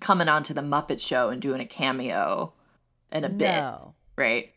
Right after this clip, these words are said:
Speaker 1: And then the Ghost of Christmas Future is just a cloak, it's just a spooky cloak.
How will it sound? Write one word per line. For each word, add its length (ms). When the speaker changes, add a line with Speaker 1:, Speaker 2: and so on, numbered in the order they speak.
Speaker 1:
And 140
then 140
the 80
Ghost 320
of 80
Christmas 340
Future 380
is 200
just 680
a 60
cloak, 520
it's 120
just 140
a 40
spooky 380
cloak. 420